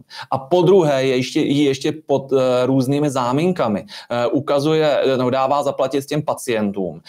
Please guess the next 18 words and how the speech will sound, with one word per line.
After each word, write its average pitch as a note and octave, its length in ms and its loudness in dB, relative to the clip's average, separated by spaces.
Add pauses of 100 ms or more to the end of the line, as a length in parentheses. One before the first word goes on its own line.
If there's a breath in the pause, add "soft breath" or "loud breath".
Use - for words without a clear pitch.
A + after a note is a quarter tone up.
(160 loud breath)
tak G#2 120 -6
se C3 120 -4
to D3 100 0
nesmí, C#3 400 -2
je G2+ 80 -2
to B2 100 -4
špatně. B2+ 500 -4
Eh, - 580 -4
pokud D3 260 2
by D#3+ 120 2
provozoval D3+ 500 2
nemocnici C#3+ 540 -2
zcela - 680 0 (220)
odříznutou D3 760 0
od G2 140 -2
systému C3 420 -2
zdravotního B2+ 540 0
pojištění, F2 880 -6